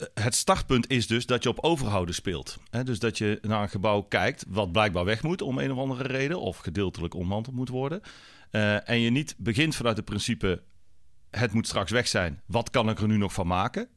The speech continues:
van alles wat ik in een bak heb gegooid?" Maar dat je het omkeert en zegt van, "Goh, wat staat hier nou eigenlijk? En hoe kan ik daar nu zoveel mogelijk waarde van behouden?" En dan kom je dus in een andere met-, ja, met een andere methodiek naar dat gebouw toe.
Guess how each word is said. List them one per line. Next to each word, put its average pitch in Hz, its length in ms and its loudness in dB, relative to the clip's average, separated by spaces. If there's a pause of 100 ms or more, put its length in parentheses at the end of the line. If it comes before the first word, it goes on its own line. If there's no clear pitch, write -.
(100)
van 127 220 -6
alles 131 240 -2
wat 127 140 -2
ik 127 100 -6
in 127 80 -2
een 123 80 0
bak 127 180 2
heb 131 120 -4
gegooid?" 123 420 -2 (500)
Maar 123 120 0
dat 123 160 2
je 120 60 2
het 120 100 0
omkeert 143 440 0
en 107 60 -4
zegt 107 140 0
van, 101 100 -6
"Goh, 113 120 0
wat 110 120 2
staat 175 280 2
hier 120 160 0
nou 85 220 2
eigenlijk? 82 360 -4 (300)
En 107 140 0
hoe 160 140 4
kan 131 180 0
ik 120 100 0
daar 143 220 2
nu 123 180 2
zoveel 143 300 0
mogelijk 127 260 0
waarde 139 260 4
van 117 160 0
behouden?" 117 460 2 (580)
En 110 140 0
dan 131 180 2
kom 180 220 4
je 135 80 2
dus 113 260 2 (120)
in 139 120 0
een 127 100 0
andere 117 260 0
met-, 113 260 0
ja, 113 260 -4
met 101 180 0
een 113 80 -2
andere 139 260 2
methodiek 113 580 -2
naar 110 220 0
dat 104 140 -2
gebouw 131 360 -2
toe. 127 260 2